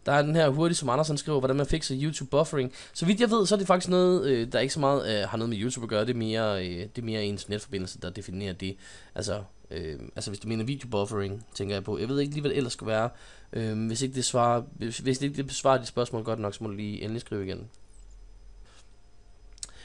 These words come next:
Derudover har jeg så fået en masse spørgsmål med, med design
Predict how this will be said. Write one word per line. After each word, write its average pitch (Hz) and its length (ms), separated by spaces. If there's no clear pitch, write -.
Derudover 139 540
har 120 60
jeg 120 100
så 135 100
fået 139 280
en 139 80
masse 139 220
spørgsmål 135 600
med, 110 440
med 107 140
design 131 640